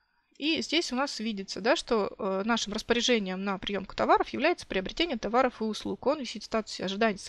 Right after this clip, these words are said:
приёмка. Вот. И, э, на основании него складовщик будет создавать ордер.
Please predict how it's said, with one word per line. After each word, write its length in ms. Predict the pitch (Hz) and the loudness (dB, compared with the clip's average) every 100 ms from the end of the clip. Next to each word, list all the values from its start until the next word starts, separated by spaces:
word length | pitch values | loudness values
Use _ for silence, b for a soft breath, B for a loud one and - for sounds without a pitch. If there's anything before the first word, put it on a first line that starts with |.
| - | -4
приёмка. 520 | 254 240 190 190 247 _ B B B B B B B B B B | -2 0 0 2 0 _ B B B B B B B B B B
Вот. 480 | - 220 233 226 - - | -4 -2 0 0 -2 -4
И, 200 | 269 349 | 0 2
э, 280 | 302 247 226 | 4 4 2
на 260 | 226 254 | 0 2
основании 440 | 240 254 262 233 220 | 2 2 4 4 2
него 360 | 233 294 415 | 2 4 2
складовщик 480 | - - 220 - 370 | 2 4 4 4 0
будет 200 | 226 302 | 0 -2
создавать 520 | - 202 202 269 - - _ _ - | -2 -2 2 2 0 -12 _ _ -4
ордер. 340 | 202 190 156 | -2 -2 -8